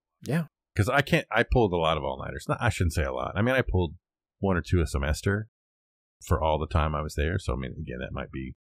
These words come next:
Speaker 1: Yeah.
Speaker 2: ten to twelve total. But, I mean, I did a lot of late nights and short sleeps, but pure all-nighters, I can only think of, like, one or two where I was like, "I've been awake for thirty-six hours straight." And I did that once, and I was like, "I'm never doing that again," 'cause I was garbage.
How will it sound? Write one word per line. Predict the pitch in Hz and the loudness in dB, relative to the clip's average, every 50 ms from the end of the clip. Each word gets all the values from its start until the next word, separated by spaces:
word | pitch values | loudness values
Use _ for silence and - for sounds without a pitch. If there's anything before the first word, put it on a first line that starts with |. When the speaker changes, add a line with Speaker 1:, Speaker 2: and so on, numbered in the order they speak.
| _ _ _ _ _ _ _ - | _ _ _ _ _ _ _ -12
Speaker 1:
Yeah. | 85 76 | -8 0
Speaker 2:
ten | 69 95 87 | 2 2 2
to | 69 65 | 0 -2
twelve | - - - 58 62 71 - - | -6 -4 -4 -2 -2 -2 -4 0
total. | - 78 80 87 98 104 113 120 _ _ _ _ _ - | 2 2 2 2 -2 -4 -6 -10 _ _ _ _ _ -4
But, | 117 - | -4 -2
I | 95 | 0
mean, | 87 85 90 | 0 2 2
I | 95 | 2
did | 92 98 | 2 2
a | 85 | 2
lot | 85 85 82 76 | 2 2 2 2
of | 80 73 - _ _ - 98 | 2 0 -4 _ _ -4 0
late | 104 110 110 - 98 | 2 2 2 0 0
nights | 98 92 92 90 - - | -2 0 0 0 -2 -2
and | 82 78 - | -4 -4 -2
short | - - 90 82 71 - | 0 0 0 0 0 -4
sleeps, | - - 107 104 90 90 - - - - - _ _ - | -2 0 0 0 0 -2 -6 -10 -18 -20 -20 _ _ -2
but | 82 78 73 71 - _ _ _ _ - | -2 0 0 -2 -6 _ _ _ _ -6
pure | - - - 127 120 107 101 90 | -2 0 2 4 4 4 4 4
all-nighters, | 92 90 90 85 85 85 87 85 80 80 - 87 | 2 2 2 2 0 0 2 2 0 0 0 0
I | |
can | 80 - 92 | 0 0 -2
only | 104 107 92 | -2 -2 0
think | 87 82 80 | 0 -2 -2
of, | 76 | -2
like, | 71 73 - _ _ _ _ _ - | -2 -4 -6 _ _ _ _ _ -4
one | 87 87 85 | 0 0 2
or | 82 | 0
two | 73 - 87 85 78 | 2 2 2 2 2
where | 71 69 55 | 2 -2 -2
I | |
was | 71 73 - | -4 -6 -4
like, | 71 62 - - | -6 -6 -4 -4
"I've | 71 71 | -2 2
been | 95 80 | 2 2
awake | 80 73 71 76 73 - | 2 2 -2 -4 -6 -4
for | - 78 | -4 -2
thirty-six | - - 82 82 78 73 - - 82 - - | 2 4 4 4 4 2 0 0 -2 0 0
hours | 90 - 65 73 - | -2 -4 -4 -8 -8
straight." | - - 78 78 73 - - | -4 -2 -2 -2 -2 -2 -2
And | 92 90 85 - _ _ _ - | -2 -2 -2 -4 _ _ _ 0
I | - 101 | 0 4
did | 107 127 117 | 4 4 4
that | 113 107 98 | 6 4 4
once, | 95 104 107 101 - - | 4 4 4 4 4 2
and | 95 90 | 2 4
I | 87 | 4
was | 82 87 | 4 4
like, | 85 82 - 87 | 2 2 2 2
"I'm | 90 92 | 2 2
never | 92 92 87 82 | 2 2 2 2
doing | 80 87 82 | 2 2 2
that | 76 76 78 | 2 0 0
again," | 80 92 87 85 | 0 0 0 2
'cause | - 82 73 | 2 2 2
I | 67 | 2
was | 64 73 69 - | -2 -2 -2 0
garbage. | - 80 78 85 69 60 58 - - - | 2 2 2 2 0 -4 -8 -12 -14 -16